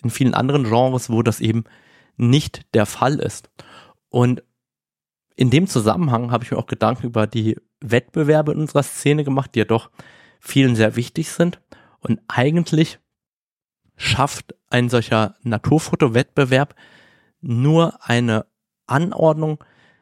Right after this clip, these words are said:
der aktuellen Empfindungen im aktuellen Kontext. Das heißt, Naturfotowettbewerbe, die zeigen ja nur einen aktuellen Trend in der Fotografie, also i-, sogar nur in unserer Blase der Fotografie. Also in der Fotografie ist ja schon viel zu breit gegriffen. Die zeigen ja nur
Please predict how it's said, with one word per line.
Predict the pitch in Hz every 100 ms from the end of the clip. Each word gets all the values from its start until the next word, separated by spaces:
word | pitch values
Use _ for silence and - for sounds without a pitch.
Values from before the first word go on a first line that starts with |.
| _ _ _ _ _
der | 113 -
aktuellen | 151 - 175 143 113
Empfindungen | 110 - 165 180 180 156
im | 147 -
aktuellen | 147 - 147 135
Kontext. | - 165 185 - 107 - -
Das | 104 -
heißt, | 123 135 _ _ _ _ _ _ _ _ _ _ _ _ _ -
Naturfotowettbewerbe, | 120 - 196 - 165 160 156 - 143 143 147 147 - _ _
die | 120
zeigen | - 135 147
ja | 135
nur | 131 135
einen | - 113 113 - _ _ _ _ _ _
aktuellen | - - - 160 123 120 120
Trend | - - 120 156 -
in | 127
der | 117
Fotografie, | - 127 117 110 98 - 180 247 _ _ - _ _ _ _ _
also | - 117
i-, | - 123 135 -
sogar | - 117 123
nur | 127
in | 131
unserer | 117 107
Blase | - 107 143 117
der | 107
Fotografie. | - 110 104 - 110 -
Also | 110 107
in | - 127
der | 123
Fotografie | - 123 110 104 -
ist | 170
ja | 117
schon | 123
viel | - 175
zu | -
breit | 131 131 143 -
gegriffen. | 160 180
Die | 120
zeigen | - 123 135
ja |
nur | 131 139